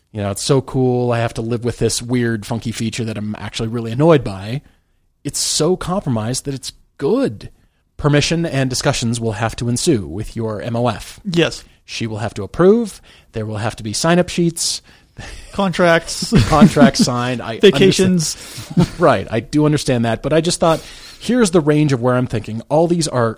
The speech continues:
Speaker 1: all these cars are great on track. G R eighty-six to a C eight. Great. And
Speaker 2: Oh,
Speaker 1: a
Speaker 2: yeah.
Speaker 1: Super manual? Yes. But you're just gonna have to navigate the actual finances and the actual, do the dance, you know, see what's
Speaker 2: Yeah.
Speaker 1: possible. That, that's where I'm at.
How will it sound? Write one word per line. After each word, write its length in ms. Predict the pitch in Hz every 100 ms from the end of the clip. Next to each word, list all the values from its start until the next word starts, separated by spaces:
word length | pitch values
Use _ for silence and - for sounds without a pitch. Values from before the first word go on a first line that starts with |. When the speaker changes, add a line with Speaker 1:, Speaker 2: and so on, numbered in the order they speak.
| -
Speaker 1:
all 100 | 196
these 160 | 247 -
cars 220 | 165 147
are 80 | 120
great 280 | 127 123
on 120 | 123 117
track. 360 | 104 - - _ _
G 100 | -
R 60 | 123
eighty-six 520 | 117 - 262 - - - - -
to 120 | 135
a 40 |
C 240 | - 127 107
eight. 160 | - - _
Great. 340 | - 294 - - _ _ -
And 100 | 214
Speaker 2:
Oh, 40 |
Speaker 1:
a 20 |
Speaker 2:
yeah. 40 | 247
Speaker 1:
Super 160 | 185 160
manual? 360 | 220 285 294 _ _
Yes. 600 | 170 240 247 - - - - - - - - _ _ _ _ _ _
But 280 | 190 175 - _ -
you're 180 | 127 131
just 200 | 127 -
gonna 120 | 117
have 120 | 113 -
to 80 |
navigate 420 | 107 107 95 90 -
the 220 | 87 87 _
actual 380 | 104 104 - 98
finances 640 | - 98 104 117 131 127
and 100 | 123
the 100 | 120
actual, 560 | - 127 - 127 117 - _ _ _ _ _ _ 139
do 140 | 190
the 100 | 170
dance, 580 | 160 156 156 156 - -
you 60 | 139
know, 180 | 139 139
see 160 | -
what's 120 | 170 131
Speaker 2:
Yeah. 60 |
Speaker 1:
possible. 500 | 135 127 123 123 120 - _
That, 240 | 131 135 -
that's 220 | 143 -
where 100 | 135
I'm 80 | 113
at. 140 | 98